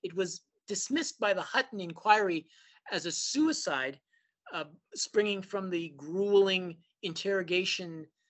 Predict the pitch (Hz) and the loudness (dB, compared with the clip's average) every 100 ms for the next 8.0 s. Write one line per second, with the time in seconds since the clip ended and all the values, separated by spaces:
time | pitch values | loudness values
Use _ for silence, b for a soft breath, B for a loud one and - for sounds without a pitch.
0 | _ _ - - - 202 190 175 - - | _ _ -18 -14 -10 4 6 6 2 -10
1 | 165 160 156 165 170 - 180 143 165 160 | -8 -8 -10 -10 -10 -6 -6 -4 -6 -6
2 | 147 - - 185 180 151 139 143 139 135 | -12 -12 -6 -4 -4 -8 -6 -4 -4 -6
3 | - 175 165 160 165 160 143 160 160 151 | -2 0 0 -4 -6 -6 -8 -6 -4 -4
4 | b b b b b b - 180 170 202 | b b b b b b -6 -4 0 0
5 | 208 220 185 233 233 233 220 175 _ - | 4 4 4 -2 -2 -4 -6 -12 _ -14
6 | 160 165 220 302 240 147 - 143 131 185 | -4 8 12 12 10 0 -4 -4 -4 -10
7 | - 185 170 175 180 190 170 - - | -2 0 0 -4 -6 -4 -4 -4 -6